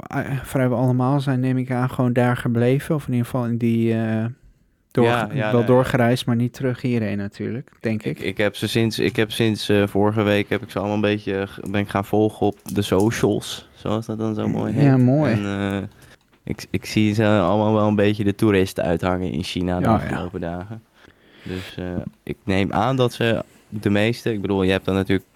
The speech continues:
Speaker 2: team Zaanlander.
Speaker 1: Ja.
Speaker 2: Eh, die zijn dan net aangekomen in Beijing. En Schouten die had ook al een mooi postje op de Insta van, eh,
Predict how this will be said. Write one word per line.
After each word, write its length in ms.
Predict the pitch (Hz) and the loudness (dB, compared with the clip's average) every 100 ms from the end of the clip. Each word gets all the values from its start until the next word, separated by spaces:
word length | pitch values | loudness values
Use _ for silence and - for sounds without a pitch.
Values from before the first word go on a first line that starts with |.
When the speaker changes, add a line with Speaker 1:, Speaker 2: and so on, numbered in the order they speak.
| _ - | _ -4
Speaker 2:
team 320 | 98 92 - _ _ - _ - - _ | 0 0 -2 _ _ -20 _ -18 -18 _
Zaanlander. 640 | 98 104 95 95 90 90 - 107 _ _ _ _ _ - | -4 0 0 0 -4 -6 -10 -16 _ _ _ _ _ -4
Speaker 1:
Ja. 340 | 143 120 107 | 0 2 0
Speaker 2:
Eh, 240 | 92 90 87 - | -4 -4 -4 -2
die 120 | 92 | -2
zijn 380 | 98 90 87 90 | 0 0 0 -2
dan 180 | 90 90 | 0 2
net 220 | 85 - | 0 0
aangekomen 540 | 90 113 - 120 120 | -2 -2 0 2 2
in 80 | 117 | 2
Beijing. 460 | 113 110 113 120 87 | 2 2 2 0 0
En 140 | 87 | -2
Schouten 360 | - 92 92 92 | -2 -2 -2 -2
die 120 | 90 | -2
had 180 | 85 - | -2 -6
ook 180 | 92 | -6
al 80 | 92 | -4
een 80 | 90 | -4
mooi 200 | 90 85 | -4 -4
postje 380 | - 65 85 - | -4 -6 -6 -8
op 80 | - | -6
de 120 | 73 | -4
Insta 400 | 85 87 82 90 | -4 -4 -4 -4
van, 340 | 92 90 87 | -2 -2 -2
eh, 160 | 80 | -2